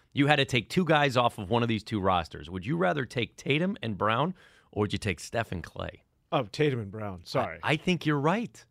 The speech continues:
Speaker 2: You have to.
Speaker 1: I think you're right. As much as we're ingrained, Steph is the greatest. These are the two best shooters in the history of the game. I think any s-, any smart basketball fan who takes emotion out of it goes Tatum Brown.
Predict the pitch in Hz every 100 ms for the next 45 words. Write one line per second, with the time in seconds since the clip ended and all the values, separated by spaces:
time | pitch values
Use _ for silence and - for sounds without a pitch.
0 | _ 143 104 87 - - 131 175 - 196
1 | - 160 147 190 226 143 127 147 190 196
2 | 151 147 156 127 127 110 123 156 165 151
3 | 117 - _ _ - - 160 147 127 127
4 | 117 123 104 - 165 226 165 156 214 180
5 | 165 185 165 143 151 170 - 175 151 190
6 | 214 160 - - 180 262 - 214 196 -
7 | 175 202 220 - _ _ _ _ - -
8 | - - 190 151 - 170 190 208 190 175
9 | - 156 156 151 156 151 147 - - -
10 | 165 - - 214 - 190 165 160 180 165
11 | 170 180 190 - _ _ _ - 160 -
12 | 170 165 151 180 110